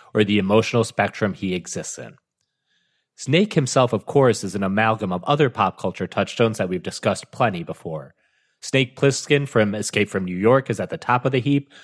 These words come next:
but Russell's MacReady character in The Thing is also in there. James Bond and Lupin the Third, of course. Reese, or Michael Biehn, from The Terminator, was Snake's initial art design on the M S X, and bits of Mad Max, Captain America,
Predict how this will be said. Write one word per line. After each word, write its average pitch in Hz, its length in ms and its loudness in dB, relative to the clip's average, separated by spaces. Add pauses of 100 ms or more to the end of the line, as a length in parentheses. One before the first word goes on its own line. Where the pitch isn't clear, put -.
(200)
but 107 140 2
Russell's 113 460 2
MacReady 151 420 2
character 107 400 0
in 98 80 -2
The 90 80 -4
Thing 117 300 0
is 92 160 -8
also 87 340 -4
in 76 120 -8
there. 73 340 -14 (480)
James 113 320 -2
Bond 120 340 2
and 101 140 0
Lupin 107 340 0
the - 80 -8
Third, 135 380 2
of - 140 -12
course. - 480 -8 (420)
Reese, 120 480 2
or 95 120 -6
Michael 87 300 -6
Biehn, 131 420 0
from 98 180 -2
The 87 80 -6
Terminator, 143 680 2 (220)
was 104 160 0
Snake's 110 320 0
initial 101 360 0
art 123 220 0
design 135 360 2
on 107 100 -2
the 92 80 -2
M 98 140 -2
S - 140 -8
X, 139 320 0 (300)
and 98 160 -4
bits 127 220 2
of 85 160 -2
Mad 127 260 2
Max, 123 400 0
Captain 117 380 -2
America, 110 560 2